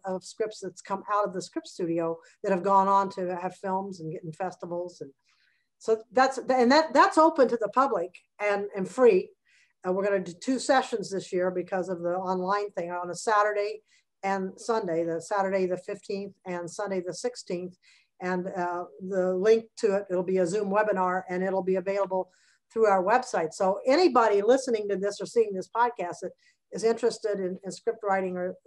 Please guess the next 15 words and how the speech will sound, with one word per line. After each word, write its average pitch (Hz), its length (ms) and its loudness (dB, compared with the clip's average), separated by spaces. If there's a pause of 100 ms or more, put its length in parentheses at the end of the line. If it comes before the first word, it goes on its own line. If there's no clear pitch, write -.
(140)
anything 196 260 -10
of 180 60 -4
that 190 160 -6
sort, 202 220 -4 (400)
you 220 180 6
wanna 269 260 6
go 240 220 6
to 190 80 2
that 143 240 -6 (880)
because 175 480 -6 (400)
you're 202 120 -6
gonna 214 180 0
learn 220 180 2
a 185 60 0
lot. 175 240 -4